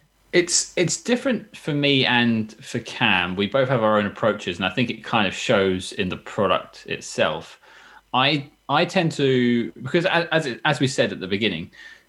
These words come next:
Cam spent years doing podcasts, and he's, he writes blogs on films. He's, he's been writing about films for a very long time.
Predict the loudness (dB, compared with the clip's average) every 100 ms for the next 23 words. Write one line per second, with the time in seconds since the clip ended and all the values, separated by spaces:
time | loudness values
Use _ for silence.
0 | -4 0 2 0 2 0 2 2 2 0
1 | -10 -18 _ _ _ -6 -4 -2 0 0
2 | 4 4 4 2 -2 0 0 -2 -4 -6
3 | -6 -4 -4 -6 -14 -16 -12 -4 0 0
4 | 0 -2 0 0 -2 -8 -2 0 0 -4
5 | -6 0 2 4 2 -2 -4 -4 -6 -6
6 | -2 -2 0 0 0 0 -4 -6 -6 -2
7 | -2 -2 -6 -4 -6